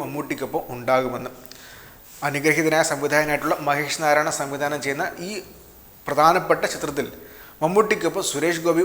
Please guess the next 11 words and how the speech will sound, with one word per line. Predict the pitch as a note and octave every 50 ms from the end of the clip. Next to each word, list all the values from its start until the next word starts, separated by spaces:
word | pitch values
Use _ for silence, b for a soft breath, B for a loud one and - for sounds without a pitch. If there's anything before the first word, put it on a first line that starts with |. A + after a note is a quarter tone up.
| E3+ D#3
ഉണ്ടാകുമെന്ന് | C#3+ C3+ B2+ C#3 C#3+ C#3 C#3 C#3+ C3+ B2+ A#2+ - - C#3
അന്ന് | C#3+ D3 D#3+ F#3 F#3 -
വലിയ | C#3 C3+ C#3 C#3 D#3 C#3+ B2
വാർത്തയായിരുന്നു, | B2+ B2+ C3+ C#3 C3 - - D3 C3 B2+ B2+ B2+ C3 D#3 - - C3
ഒരുപാട് | C3+ C3 C#3 D3 D#3 D3+ D3+ D#3+ -
ചർച്ചയായതായിരുന്നു. | - B2+ B2+ - - - - E3+ D#3 C#3+ C3+ C3 B2+ B2+ B2+ B2 - E3 - - C3+
ഒരുപാട് | C#3 C3+ B2+ C#3+ C#3+ D3 D#3 - C#3+
ചർച്ചയായത് | C3+ C3 - E3 D#3+ E3 D#3+
മാത്രമല്ല, | D#3 D3+ E3 E3 D3+ C#3+ D3 F3+ A#3 B B B B B B B B B B B B B - - - - D3 D#3+
ആ | F#3 F#3+ F#3+
സമയത്ത് | G3 F#3 F3+ E3+ F3 - - A3